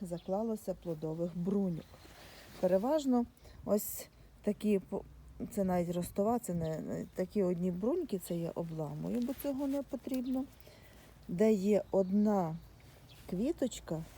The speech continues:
я взагалі ось такі не залишаю. Але того року я дозволила їм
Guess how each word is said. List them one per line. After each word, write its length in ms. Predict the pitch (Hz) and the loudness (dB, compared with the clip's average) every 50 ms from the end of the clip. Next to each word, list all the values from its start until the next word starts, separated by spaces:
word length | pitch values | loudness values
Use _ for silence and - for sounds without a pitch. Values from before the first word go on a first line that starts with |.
| - - - - - - | -20 -20 -20 -20 -12 -6
я 180 | 170 202 254 311 | -2 0 0 0
взагалі 600 | 294 233 208 208 196 196 202 202 214 254 294 - - - - - - - - - - - | 0 0 0 0 2 2 2 2 4 2 0 -2 -6 -14 -20 -20 -20 -20 -20 -20 -8 -4
ось 140 | 202 202 - | -2 -2 0
такі 360 | - 214 208 - - 233 240 | 0 -2 -2 0 2 2 4
не 300 | 226 214 196 202 208 214 | 6 6 6 4 4 4
залишаю. 800 | 190 202 202 196 202 202 196 - - 202 180 156 143 147 147 - - - | 4 2 2 4 4 2 0 -2 -2 -2 0 0 0 -2 -4 -8 -6 -4
Але 420 | - 180 190 196 208 220 202 175 - - | -2 0 0 2 2 2 2 2 0 0
того 320 | - 208 202 202 190 180 170 | 0 0 2 2 2 2 2
року 560 | 175 190 233 320 370 349 - - 311 320 320 - - - - - - - - - - - - - - - - - - - - - - - - - - - - - - - - - - | 4 4 4 4 4 2 0 0 0 0 0 -2 -8 -16 -20 -20 -20 -20 -20 -20 -20 -20 -20 -20 -20 -20 -20 -20 -20 -20 -20 -20 -20 -20 -20 -20 -20 -20 -20 -18 -18 -18 -18 -8 -6
я 320 | 262 220 247 262 254 269 | 0 4 6 6 6 6
дозволила 920 | 233 202 208 202 185 202 202 202 233 262 294 285 269 262 254 247 240 262 262 240 - - - - - 175 175 | 6 6 4 4 4 2 0 2 4 4 6 6 6 6 6 4 4 4 2 -2 -4 -10 -12 -14 -10 -8 -8
їм 520 | 175 175 185 208 233 254 262 294 285 254 | -4 -2 0 2 4 6 6 4 4 0